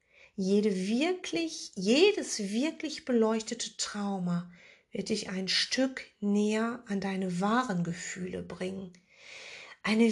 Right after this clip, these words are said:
wirklich geheilte Blockade erkennst du nicht mehr als diese.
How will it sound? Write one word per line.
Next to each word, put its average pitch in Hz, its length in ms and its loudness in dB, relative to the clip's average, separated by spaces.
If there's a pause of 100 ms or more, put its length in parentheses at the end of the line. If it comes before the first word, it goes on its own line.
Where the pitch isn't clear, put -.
(120)
wirklich 330 560 0
geheilte 247 560 0
Blockade 226 720 -2
erkennst 226 640 -4
du 185 60 -4
nicht 175 340 -4
mehr 185 180 -4
als 185 300 -6
diese. 185 560 -4